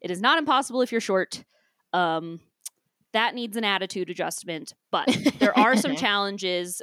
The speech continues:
Speaker 1: that you need to learn to, like, overcome, just like anything in
Speaker 2: Yeah.
Speaker 1: climbing. So
Speaker 2: Just need to kinda, like, figure out some alternatives, which I
Speaker 1: Yep.
Speaker 2: honestly, as a shorter climber, I feel like I've had a lot of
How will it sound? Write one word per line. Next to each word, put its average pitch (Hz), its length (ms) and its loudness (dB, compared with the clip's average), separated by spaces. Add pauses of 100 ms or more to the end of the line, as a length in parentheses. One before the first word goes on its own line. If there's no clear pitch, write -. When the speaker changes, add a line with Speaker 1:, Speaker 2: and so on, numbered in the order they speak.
Speaker 1:
that 175 200 -2
you 185 100 -8
need 170 200 -10
to 190 80 -6
learn 156 320 -8
to, 170 120 -12
like, 151 260 -12 (100)
overcome, 160 520 -10
just 170 200 -12
like 151 160 -14
anything 156 300 -12
in 151 60 -8
Speaker 2:
Yeah. 147 160 -6
Speaker 1:
climbing. 143 380 -8
So - 340 -10
Speaker 2:
Just - 200 -10
need 240 160 -8
to 240 80 -6
kinda, 208 240 0
like, 180 320 0 (920)
figure 208 320 -2
out 170 300 0
some 165 380 -8
alternatives, 156 840 -4
which 262 220 -2 (100)
I 285 160 -2
Speaker 1:
Yep. 214 200 0
Speaker 2:
honestly, 277 500 -2
as 202 240 -2
a 226 60 -8
shorter 196 340 -6
climber, 180 500 -8 (640)
I 202 140 2
feel 214 240 -2
like 226 180 0
I've 233 140 -2
had 196 260 2
a 147 60 -4
lot 180 260 -2
of 170 100 -6